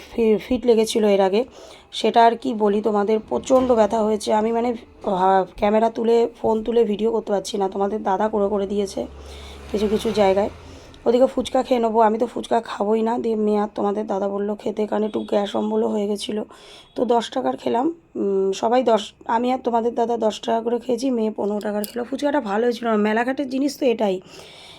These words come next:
কিন্তু কী করবো বলো, বেরোলে তো খেতেই হবে।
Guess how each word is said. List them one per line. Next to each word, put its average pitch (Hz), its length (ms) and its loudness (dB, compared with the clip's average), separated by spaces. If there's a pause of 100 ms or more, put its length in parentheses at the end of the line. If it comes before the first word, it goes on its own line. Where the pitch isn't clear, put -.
(140)
কিন্তু 294 220 4
কী 302 160 2
করবো 240 320 4
বলো, 226 220 4
বেরোলে 220 380 4
তো 247 100 0
খেতেই 220 360 -2
হবে। 202 220 0